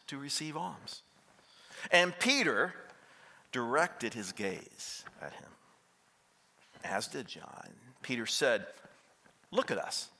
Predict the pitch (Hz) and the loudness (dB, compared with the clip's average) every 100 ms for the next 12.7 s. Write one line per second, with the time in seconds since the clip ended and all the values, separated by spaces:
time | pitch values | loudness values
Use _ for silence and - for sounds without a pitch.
0 | - - _ - - - - - - - | -20 -20 _ -20 -20 -20 -20 -20 -20 -20
1 | - 107 101 110 107 110 - 107 - - | -12 -10 -4 0 0 0 0 0 4 4
2 | 123 131 - 190 208 - 165 151 135 139 | 4 2 6 4 6 6 6 6 6 4
3 | 117 104 - - - 180 - - - 254 | 2 0 -10 -14 4 6 8 8 10 8
4 | 254 220 208 196 214 185 185 175 - 233 | 8 4 4 4 2 4 4 8 8 6
5 | 302 294 101 85 - - 92 - 50 - | 4 -2 -6 -8 -4 -2 -2 -4 -12 -14
6 | - - - - 82 - - - _ _ | -20 -20 -16 -12 -12 -14 -20 -20 _ _
7 | _ _ _ - _ _ _ _ _ _ | _ _ _ -20 _ _ _ _ _ _
8 | - 127 165 - 190 208 143 - - 143 | 0 2 4 0 -2 -2 0 0 2 4
9 | 113 120 175 - - - - - _ _ | 2 0 -4 -12 -16 -16 -16 -18 _ _
10 | - - - - - - - 202 262 202 | -20 -20 -20 -20 -20 4 8 8 6 4
11 | 196 123 101 110 123 120 127 - - 151 | 4 4 2 0 -2 -2 -2 0 0 0
12 | 110 104 101 104 101 104 87 | 0 -2 -2 -4 -4 -4 -8